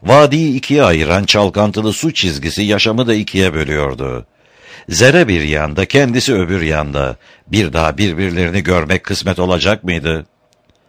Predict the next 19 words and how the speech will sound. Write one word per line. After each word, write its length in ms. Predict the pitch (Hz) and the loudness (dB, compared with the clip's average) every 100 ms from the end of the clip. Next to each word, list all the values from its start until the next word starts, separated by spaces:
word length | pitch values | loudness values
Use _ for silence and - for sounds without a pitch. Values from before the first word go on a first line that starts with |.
| _ _ _ _ - | _ _ _ _ 4
"Ee, 420 | 123 123 127 123 | 6 8 8 4
ne 180 | 71 131 | 2 4
oluyor?" 380 | 185 160 123 92 | 6 6 4 4
diye 160 | 95 87 | 0 0
sordu 340 | 98 90 90 | 0 0 0
Uraz. 300 | 87 101 - _ _ - - - | 0 0 -2 _ _ -20 -14 0
Muki 300 | 185 - 190 | 0 2 2
onu 200 | 175 190 | 2 2
kaldırıp 480 | 98 78 87 101 | 2 2 0 0
cahilin 440 | 82 120 87 101 117 | 2 2 2 0 -2
üstüne 320 | 87 82 92 | -4 -2 0
yerleştirdi 720 | 80 80 80 78 80 73 92 | 2 2 0 -2 -2 -4 -2
ve 100 | 87 | -2
patikaya 600 | - 92 - 80 78 80 | -2 -4 -4 -2 0 0
daldı. 500 | 71 71 69 69 65 - _ - - | -2 -4 -4 -6 -8 -14 _ -20 -8
İpincecik 720 | - 240 117 85 69 67 73 - | -4 -2 -2 -4 -4 -2 -4 0
taşlı 400 | 117 104 143 113 | 0 0 0 0
bir 140 | 107 | 0
patikaydı. 840 | - 87 85 78 73 67 69 65 | -2 -4 -2 -2 -2 -2 -6 -6